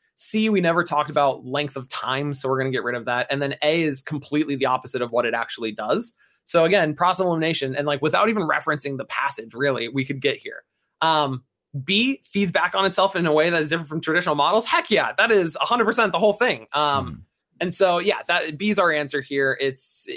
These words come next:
Speaker 1: this one, it's a foundations of comprehension. Go find what we talked about and tell us what we said,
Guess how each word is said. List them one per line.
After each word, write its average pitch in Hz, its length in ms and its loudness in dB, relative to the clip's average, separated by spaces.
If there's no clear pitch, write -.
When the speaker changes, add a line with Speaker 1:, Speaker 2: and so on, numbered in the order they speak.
Speaker 1:
this 175 220 -4
one, 180 160 0
it's 151 100 -6
a 139 60 -12
foundations 147 480 -4
of 143 60 -4
comprehension. 131 640 -2
Go 147 160 2
find 143 420 -2
what 139 180 0
we 131 120 -4
talked - 280 2
about 202 380 2
and 151 140 0
tell 139 200 2
us 135 140 0
what 127 240 -2
we 123 80 -10
said, - 340 -6